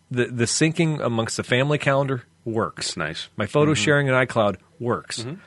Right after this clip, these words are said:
Speaker 1: You know, Google Photos is great, but doesn't always work just as well. So, and Google Calendars,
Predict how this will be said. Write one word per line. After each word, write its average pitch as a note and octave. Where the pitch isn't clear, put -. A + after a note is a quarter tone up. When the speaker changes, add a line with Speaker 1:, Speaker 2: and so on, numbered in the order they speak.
Speaker 1:
You A#2
know, F#2+
Google D3+
Photos C#3
is G2+
great, C3
but A2
doesn't E3+
always B2+
work G#2+
just -
as G2
well. G2
So, F#2+
and B2+
Google D3
Calendars, D3+